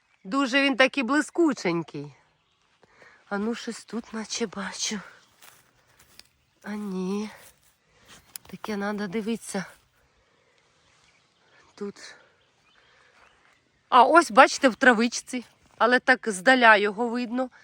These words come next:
Він так виблискує. Та так, сьогодні в мене вже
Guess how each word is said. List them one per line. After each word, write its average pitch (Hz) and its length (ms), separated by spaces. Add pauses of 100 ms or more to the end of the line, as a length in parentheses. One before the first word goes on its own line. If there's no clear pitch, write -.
(280)
Він 240 160
так 262 220
виблискує. 269 840 (1600)
Та 339 140
так, 494 240
сьогодні 392 440
в 349 40
мене 320 300
вже 294 280